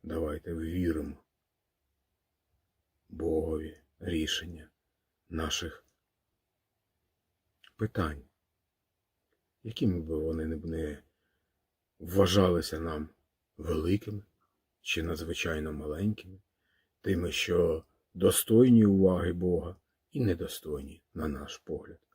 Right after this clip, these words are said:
Я вважаю, що всі питання достойні чуда. Давайте над цим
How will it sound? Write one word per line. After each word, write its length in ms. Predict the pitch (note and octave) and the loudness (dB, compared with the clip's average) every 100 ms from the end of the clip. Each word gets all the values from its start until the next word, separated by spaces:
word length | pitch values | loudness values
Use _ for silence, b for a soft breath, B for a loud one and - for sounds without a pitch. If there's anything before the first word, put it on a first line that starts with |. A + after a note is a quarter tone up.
| b b b b | b b b b
Я 180 | - A#2 | 0 2
вважаю, 480 | B2 E2+ D#2+ D#2+ D2+ | 2 -2 -6 -8 -8
що 200 | - - | -10 -12
всі 320 | - - A#2 | -12 -2 -2
питання 640 | A2 - - D2+ D2+ D#2+ _ _ _ _ _ _ _ | -2 -10 -12 -14 -14 -18 _ _ _ _ _ _ _
достойні 720 | F#2 F2+ - D2+ C#2+ D#2 D2 _ _ _ _ | -14 -10 -8 -8 -8 -10 -16 _ _ _ _
чуда. 460 | - D#2 D2+ C#2+ _ _ _ _ _ | -10 -8 -10 -16 _ _ _ _ _
Давайте 460 | - E2 C#3+ - - | -8 -6 -6 -10 -20
над 140 | - - | -20 -18
цим 360 | - E2 D2+ | -14 -12 -12